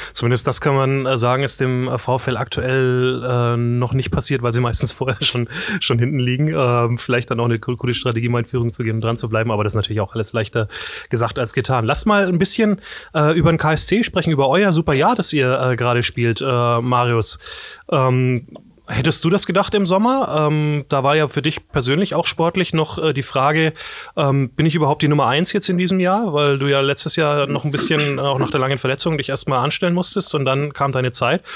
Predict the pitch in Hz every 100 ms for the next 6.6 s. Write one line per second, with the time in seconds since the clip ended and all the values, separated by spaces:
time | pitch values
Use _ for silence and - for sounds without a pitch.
0 | - - - 196 135 120 - 156 131 123
1 | - 110 127 - 120 107 131 190 170 127
2 | 117 110 117 - 151 127 120 127 147 123
3 | 131 131 123 - 110 117 151 165 - 131
4 | 127 131 127 - - 123 - 139 - 175
5 | 139 120 117 - - - - - 156 127
6 | 110 107 104 107 113